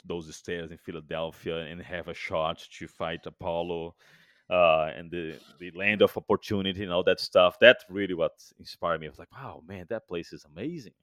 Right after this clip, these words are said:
<laughs> So Rocky, yeah, every, I, I still listen the soundtrack to Rocky when I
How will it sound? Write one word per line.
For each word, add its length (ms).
<laughs> 140
So 460
Rocky, 360
yeah, 260
every, 200
I, 180
I 140
still 380
listen 420
the 80
soundtrack 640
to 80
Rocky 360
when 120
I 100